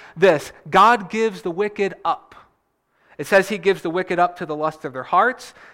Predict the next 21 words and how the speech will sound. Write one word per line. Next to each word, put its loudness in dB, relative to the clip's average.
to -6
the -6
dishonorable -2
passions, -4
and -12
to -4
a 0
debased -6
mind. -6
In 2
other 2
words, 0
to -4
do -6
what's, -8
like, -2
insane. -4
It -2
doesn't -4
make -4
sense. -12